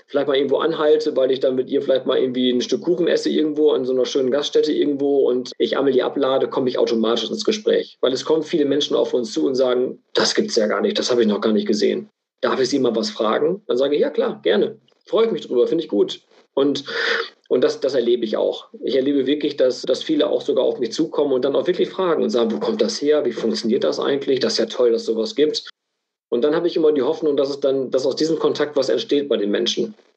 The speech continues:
Das ist ja Inklusion, wenn die Leute da diesen Impuls mitnehmen und diese Erfahrung, was sie gesehen haben, mitnehmen und es dann,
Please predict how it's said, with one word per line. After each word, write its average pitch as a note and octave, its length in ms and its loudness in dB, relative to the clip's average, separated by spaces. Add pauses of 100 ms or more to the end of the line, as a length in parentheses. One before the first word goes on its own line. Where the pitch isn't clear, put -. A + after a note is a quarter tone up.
Das C3 140 0
ist E3+ 120 0
ja D3+ 80 4
Inklusion, C3+ 720 2
wenn B2 100 0
die B2+ 60 0
Leute C#3+ 320 2
da C#3 160 0
diesen C3+ 280 -2
Impuls D3 460 0
mitnehmen B2 720 0 (320)
und B2+ 140 0
diese C3 160 2
Erfahrung, D3 500 0
was A#2+ 140 -2
sie B2+ 80 -2
gesehen C3 320 2
haben, C3 180 -2
mitnehmen D#3+ 460 0
und C3+ 100 2
es B2+ 120 -4
dann, D3 340 0